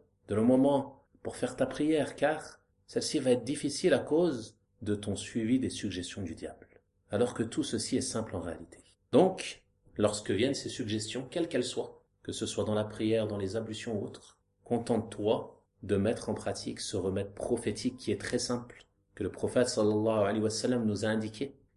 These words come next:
qui est de chercher refuge auprès d'Allah subhanahu wa ta'ala contre le diable, et de te détourner de ses pensées, de ne pas en tenir compte.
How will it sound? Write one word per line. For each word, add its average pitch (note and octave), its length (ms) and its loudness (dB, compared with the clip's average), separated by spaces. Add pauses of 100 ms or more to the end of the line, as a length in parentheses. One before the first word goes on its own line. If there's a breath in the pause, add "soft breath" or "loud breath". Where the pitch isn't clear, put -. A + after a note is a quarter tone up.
(100)
qui - 100 0
est G#2 60 6
de G#2+ 80 4
chercher - 360 0
refuge A#2 360 0
auprès A2 260 0
d'Allah G#2 340 2
subhanahu G#2+ 500 -2
wa F#2+ 100 0
ta'ala G#2+ 300 -2
contre G2 280 -6
le F#2 100 0
diable, G#2+ 380 -4 (460)
et G#2+ 140 6
de G#2 160 0
te F#2+ 180 -4
détourner G2+ 600 -4
de B2 100 -4
ses - 200 -8
pensées, - 320 -8
de C3 80 -4
ne C#3+ 120 -6
pas - 200 -10
en C#3 100 0
tenir G#2+ 320 -2
compte. - 400 -14